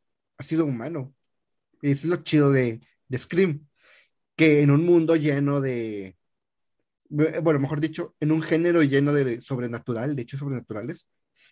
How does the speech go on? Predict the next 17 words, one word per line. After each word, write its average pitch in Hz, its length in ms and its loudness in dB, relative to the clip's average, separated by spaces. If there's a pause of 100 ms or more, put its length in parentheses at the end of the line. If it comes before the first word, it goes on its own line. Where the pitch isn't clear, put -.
(100)
este - 200 -2
güey 147 160 4
destacó 143 420 -2
siendo 113 440 -6 (120)
humano, 117 420 -10 (280)
sí, - 120 -20
con 131 200 -4
planes, 151 580 0
porque, - 220 -14
pues, 107 160 -14
la 120 100 -8
primera 156 480 0 (800)
siempre 175 720 2
ha 160 160 -2
estado, 160 480 -2
o 147 60 -4
sea, 117 420 -6